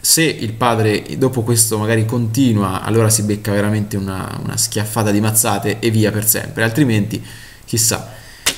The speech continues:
Eh, quindi vedremo un po' come evolverà la vicenda. Il, il fatto che gli abbia messo le manette, che Sanji si sia fatto ammanettare, non so come vederla sinceramente questa cosa, penso che al matrimonio non possa andare con le mani legate, quindi credo, presumo che verrà slegato.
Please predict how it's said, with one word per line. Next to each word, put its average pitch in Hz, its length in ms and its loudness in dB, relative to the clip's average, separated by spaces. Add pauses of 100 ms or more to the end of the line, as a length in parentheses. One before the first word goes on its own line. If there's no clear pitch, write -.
(200)
Eh, 95 280 -2
quindi 156 180 6
vedremo 170 280 4
un 147 80 0
po' 139 100 2
come 127 180 2
evolverà 117 380 4
la 110 80 4
vicenda. 101 600 0 (100)
Il, 110 200 0 (180)
il 110 60 2
fatto 156 280 2
che 131 120 2
gli 123 100 4
abbia 123 200 4
messo 127 280 2
le 117 100 -2
manette, 117 440 -2
che 104 80 -2
Sanji 123 220 0
si 110 120 4
sia 110 120 2
fatto 120 280 -2
ammanettare, 113 720 2
non 104 200 0
so 120 140 0
come 107 220 -2
vederla 104 480 2
sinceramente 104 680 -2
questa 101 240 0
cosa, 95 260 -2
penso 104 220 -2
che 113 80 -4
al 110 60 2
matrimonio 110 500 0
non 104 200 -2
possa 110 280 -2
andare 101 360 0 (420)
con - 140 -4
le 104 60 2
mani 104 220 2
legate, 107 380 2
quindi 110 280 -2 (460)
credo, 117 380 2
presumo 107 360 -2
che 110 100 -2
verrà 95 680 -4
slegato. 120 840 2